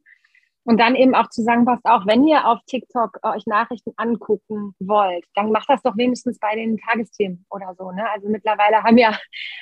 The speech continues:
auch die großen Nachrichtenagenturen TikTok-Kanäle, dass man dann so ein bisschen guckt, wo sind denn die guten Quellen und wie kannst du denn rausfinden, ob das real ist oder nicht, was da passiert. Also ein Schüler von mir hat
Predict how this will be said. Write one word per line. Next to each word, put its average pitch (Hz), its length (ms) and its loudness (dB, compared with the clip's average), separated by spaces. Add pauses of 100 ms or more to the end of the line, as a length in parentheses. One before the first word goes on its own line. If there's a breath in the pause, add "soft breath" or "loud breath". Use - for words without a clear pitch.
auch 226 160 2
die 233 220 4
großen 254 720 2
Nachrichtenagenturen 233 920 0
TikTok-Kanäle, 208 880 -6
dass 196 180 -10
man 208 180 -8
dann 220 280 -2 (240)
so 220 520 -2
ein 226 60 6
bisschen 233 240 2
guckt, 214 220 -2
wo 233 80 4
sind 226 200 2
denn 233 120 0
die 220 80 2
guten 285 320 4
Quellen 247 420 0
und 214 60 4
wie 233 100 -2
kannst - 280 -10
du 233 40 -2
denn 214 140 -2
rausfinden, 220 640 -2
ob 180 180 -12
das 208 260 -6
real 202 520 2
ist - 200 -16
oder 196 260 -2
nicht, 214 280 -4 (220)
was 180 180 -8
da 175 120 -4
passiert. 190 520 -8 (560 soft breath)
Also 214 180 2
ein 262 200 6
Schüler 262 280 6
von 247 140 -2
mir 233 120 2
hat 233 80 -2